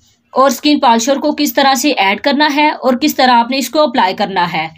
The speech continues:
तो जब भी आप कहीं बाहर निकलें या फिर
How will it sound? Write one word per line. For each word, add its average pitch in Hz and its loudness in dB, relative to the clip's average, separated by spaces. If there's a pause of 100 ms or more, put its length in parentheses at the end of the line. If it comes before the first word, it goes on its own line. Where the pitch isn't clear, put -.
(520)
तो 269 4
जब 262 2
भी 311 2
आप 254 2
कहीं 277 0
बाहर 240 2
निकलें 277 0
या 269 0
फिर 285 0